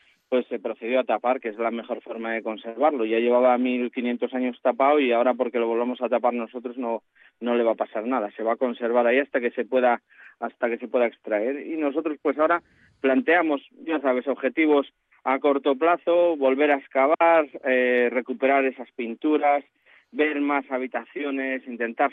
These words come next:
saber cómo era esa casa de esa villa romana y, bueno, en, en esas estamos. Paralelamente, la administración está tramitando, eh, el expediente para declararlo bien de interés cultural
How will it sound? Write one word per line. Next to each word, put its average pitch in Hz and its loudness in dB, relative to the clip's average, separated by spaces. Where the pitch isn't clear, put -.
saber 127 0
cómo 127 -2
era 123 2
esa 113 -4
casa 143 -2
de 120 -4
esa 120 -8
villa 123 -4
romana 139 -4
y, 123 -6
bueno, 123 -6
en, 123 -4
en 120 -4
esas 123 -6
estamos. 139 -8
Paralelamente, 135 0
la 135 0
administración 127 -2
está 135 -2
tramitando, 135 0
eh, 117 -2
el 117 -2
expediente 123 -4
para 117 -2
declararlo 123 0
bien 127 -2
de 131 -2
interés 127 -4
cultural 139 0